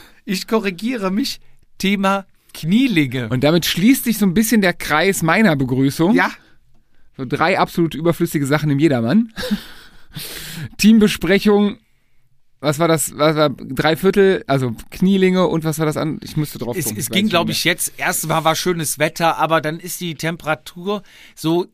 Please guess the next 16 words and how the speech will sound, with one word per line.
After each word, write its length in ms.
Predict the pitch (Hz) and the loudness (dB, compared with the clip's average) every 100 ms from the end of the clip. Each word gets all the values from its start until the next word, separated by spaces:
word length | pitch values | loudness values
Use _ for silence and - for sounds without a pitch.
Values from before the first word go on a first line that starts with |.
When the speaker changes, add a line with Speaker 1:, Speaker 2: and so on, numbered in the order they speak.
| - | -10
Speaker 1:
zwischen 540 | - 180 214 - 190 | -10 -6 -6 -4 -6
fünfzehn, 640 | 151 - 208 220 - 202 185 | -8 -8 -6 -8 -8 -8 -4
sechzehn, 380 | 190 190 208 220 | -4 -4 -10 -8
also 160 | 180 185 | -6 -6
es 120 | - | -8
ist 300 | 262 220 - | -8 -6 -2
eigentlich 560 | 208 233 220 214 - - - - - - | -2 -2 -4 -4 -4 -8 -20 -20 -20 -10
zu 580 | - 185 180 180 175 - _ _ | -6 -4 -2 -4 -4 -10 _ _
kalt, 400 | - 170 247 294 | -4 0 0 -2
um 240 | 302 202 - | -6 -8 -6
kurz, 320 | 190 190 - | -4 -4 -6
kurz 420 | - 226 233 - | -6 -6 -6 -8
zu 120 | 285 | -10
fahren, 520 | 233 285 311 277 285 - _ _ _ _ _ _ - | -10 -8 -8 -8 -14 -20 _ _ _ _ _ _ -4
aber 340 | 165 190 196 | 0 0 -2
zu 500 | - 180 165 160 160 | -4 -6 -6 -8 -12